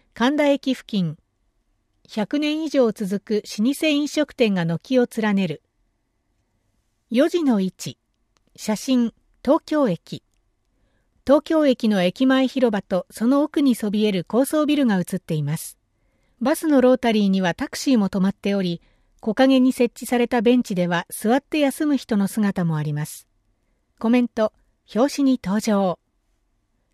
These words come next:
六時の位置、地下鉄霞が関駅、桜田門そば。コメント、国会議事堂、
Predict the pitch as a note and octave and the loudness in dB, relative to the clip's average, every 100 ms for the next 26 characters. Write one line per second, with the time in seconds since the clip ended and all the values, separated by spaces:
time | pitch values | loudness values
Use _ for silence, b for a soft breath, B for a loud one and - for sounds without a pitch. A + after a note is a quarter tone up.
0 | _ _ _ _ _ G#3+ G#3+ E4 E4 D4 | _ _ _ _ _ -4 0 0 0 0
1 | G3+ F#3+ - E3+ _ _ _ _ _ - | 0 -2 -6 -10 _ _ _ _ _ -4
2 | D4+ D4+ C#4+ B3+ A#3+ - G3 D4 D4+ D4+ | -2 -2 -2 -2 -4 -6 -4 -2 0 -2
3 | - C#4 C4+ A#3+ - D3+ - _ _ _ | -2 -4 0 -2 -2 -10 -18 _ _ _
4 | _ _ _ - - A3+ D#4+ E4 D#4+ C4+ | _ _ _ -20 -8 -4 0 0 2 2
5 | G#3 D3 - F#3+ D#3+ - _ _ _ _ | 0 -2 -6 -4 -4 -6 _ _ _ _
6 | _ _ _ A3+ B3 A#3+ - G#3+ - _ | _ _ _ 2 2 0 -2 -4 -4 _
7 | _ - A3 - D#4+ D#4 C#4+ C4+ C4 B3 | _ -2 -2 -2 -2 0 -2 -2 0 0
8 | A3+ G#3 | 0 -2